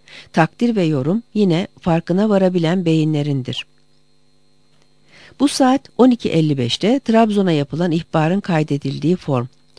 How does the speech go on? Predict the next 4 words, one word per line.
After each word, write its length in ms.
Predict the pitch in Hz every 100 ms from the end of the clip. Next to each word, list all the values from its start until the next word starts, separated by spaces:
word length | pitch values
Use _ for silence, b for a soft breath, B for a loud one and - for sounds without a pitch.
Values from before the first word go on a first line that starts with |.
| B -
Tarih 320 | 156 156 220
üzerinde 480 | 226 214 196 185 196
tahribat 640 | 190 165 170 156 156 -
yapılmış. 600 | 127 - 117 131 220 -